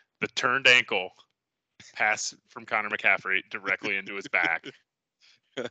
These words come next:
Speaker 1: Like,
Speaker 2: so
Speaker 1: that is
Speaker 2: awesome.
Speaker 1: the s-, that was the best moment. There's a lot of good, cool things that happened in Iowa basketball last year. The best moment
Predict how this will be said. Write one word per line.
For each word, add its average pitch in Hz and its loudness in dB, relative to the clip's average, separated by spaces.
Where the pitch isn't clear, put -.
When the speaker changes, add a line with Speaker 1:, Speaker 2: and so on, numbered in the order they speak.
Speaker 1:
Like, 107 -4
Speaker 2:
so - -20
Speaker 1:
that 113 2
is 110 -6
Speaker 2:
awesome. 82 -20
Speaker 1:
the 117 -6
s-, - -8
that 107 4
was 120 -4
the 117 -4
best 113 0
moment. 113 -6
There's 120 -4
a 110 -10
lot 117 4
of 135 -8
good, 131 -2
cool 135 -8
things 120 -4
that 107 -4
happened 101 2
in 95 -2
Iowa 92 0
basketball 87 -4
last 80 -10
year. - -12
The 104 -14
best 113 0
moment 104 -6